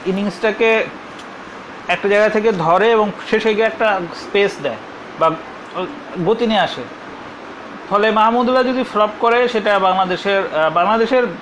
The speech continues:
ব্যাটিং, আহ, বাংলাদেশের বিশ্বকাপ সম্ভাবনাটা নির্ভর করতেছে আমার মতে, আহ, তিনটা প্লেয়ারের উপর,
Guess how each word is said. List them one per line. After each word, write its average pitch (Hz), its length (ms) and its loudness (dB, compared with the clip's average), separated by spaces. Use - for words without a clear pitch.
ব্যাটিং, 226 380 0
আহ, 165 300 -4
বাংলাদেশের 214 500 2
বিশ্বকাপ 240 400 0
সম্ভাবনাটা 226 540 2
নির্ভর 202 340 -2
করতেছে 220 380 -2
আমার 196 220 2
মতে, 196 320 -2
আহ, 151 340 2
তিনটা 233 220 0
প্লেয়ারের 208 360 2
উপর, 196 280 0